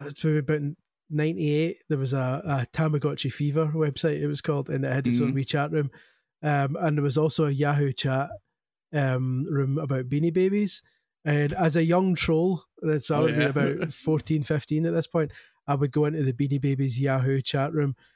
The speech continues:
Speaker 1: um, and pretend <laughs> that there was a Scottish Beanie Baby called Braveheart the Horse, and all the
Speaker 2: Mm-hmm.
Speaker 1: Americans would lose their shit trying to get me
Speaker 2: Nice.
Speaker 1: to buy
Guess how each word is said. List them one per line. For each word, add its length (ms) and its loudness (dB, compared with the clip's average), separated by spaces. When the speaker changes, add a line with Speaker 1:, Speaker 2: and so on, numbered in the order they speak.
Speaker 1:
um, 340 2
and 160 0
pretend 540 2
<laughs> 140 2
that 160 2
there 100 2
was 160 2
a 120 2
Scottish 640 -2
Beanie 220 0
Baby 240 0
called 280 -2
Braveheart 420 0
the 80 0
Horse, 360 0
and 80 2
all 100 2
the 80 2
Speaker 2:
Mm-hmm. 80 2
Speaker 1:
Americans 360 0
would 120 -2
lose 380 0
their 200 -2
shit 600 -6
trying 180 0
to 60 0
get 180 0
me 60 -2
Speaker 2:
Nice. 100 -2
Speaker 1:
to 80 0
buy 400 0